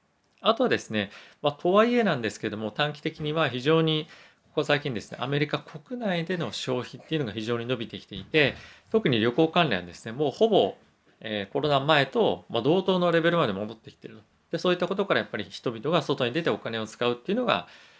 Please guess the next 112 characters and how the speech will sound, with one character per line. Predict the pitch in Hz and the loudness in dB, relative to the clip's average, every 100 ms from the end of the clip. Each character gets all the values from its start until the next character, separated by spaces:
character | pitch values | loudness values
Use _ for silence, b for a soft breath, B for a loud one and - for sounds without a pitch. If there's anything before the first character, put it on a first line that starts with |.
| B - | B -6
も | 151 | -2
う | 127 | 2
今 | 135 92 156 | 2 2 2
ま | 147 | 0
さ | 123 | 0
に | 92 | -6
活 | - 101 _ | -8 -18 _
況 | 131 117 | -2 0
の、 | 110 104 - _ _ | 0 -2 -4 _ _
ま | 107 | -12
あ、 | |
タ | - 98 | -6 -6
イ | |
ミ | 95 | -6
ン | |
グ、 | 95 | -10
特 | - 143 | -2 0
に | 107 | 2
夏 | 110 131 | -2 -4
っ | |
て | - 110 | -8 -10
い | |
う | |
こ | 101 | -8
と | 92 | -12
も | 92 | -10
あ | 98 | -10
る | |
と | 98 | -12
思 | 92 | -16
う | 90 | -16
ん | |
で | 98 | -16
す | |
け | - | -20
ど | 107 | -18
も、 | 98 _ b b b 160 | -18 _ b b b 0
こ | 175 | 0
う | |
い | |
っ | 170 | 2
た | 170 | 0
こ | 170 | 2
と | 185 | 2
が | 202 151 104 | 4 4 2
今 | 123 101 90 - | 0 -2 -4 -4
決 | 131 | -4
算 | 110 | -2
に | 95 | -8
非 | 98 | -8
常 | 101 | -8
に | 104 | -10
反 | 95 113 107 | -6 -4 -4
映 | |
さ | 107 | -8
れ | 104 | -12
て | 107 | -14
き | - | -10
て | 110 | -14
い | |
て、 | - 180 143 - B B B B | -4 2 2 0 B B B B
え | 107 - | -6 -6
ー、 | |
決 | 110 - | -14 -10
算 | 113 104 | -6 -8
関 | 98 107 | -4 -6
連 | 92 90 | -6 -10
じ | 95 | -12
ゃ | |
な | - | -10
く | |
て | 113 | -14
カ | - 127 | -2 0
ー | 117 | 2
ド、 | 113 - | -2 -8
カ-、 | - 127 _ - | -10 -10 _ -2
カ | 131 | -2
ー | |
ド | 123 | 0
決 | 127 - | -4 -4
算 | 117 | -6
関 | - 127 107 | -2 -2 -2
連 | 92 | -8
の | |
銘 | 98 98 | -10 -10
柄 | 101 | -12
で | - | -16
す | - | -10
ね、 | 156 139 | -10 -8
非 | |
常 | 110 107 | -6 -4
に | 139 | -4
パ | 139 104 | -6 -8
フ | |
ォ | 101 | -10
ー | |
マ | 98 | -12
ン | 95 | -12
ス、 | - 107 - b b b b | -8 -8 -10 b b b b
え | 107 | -10
ー、 | 98 | -8
好 | 107 | -8
調 | - 98 | -8 -14
な | |
状 | 87 90 | -14 -16
況 | - | -14
っ | 92 | -10
て | 180 | -6
い | |
う | |
の | 220 | 0
が、 | 113 85 | 0 0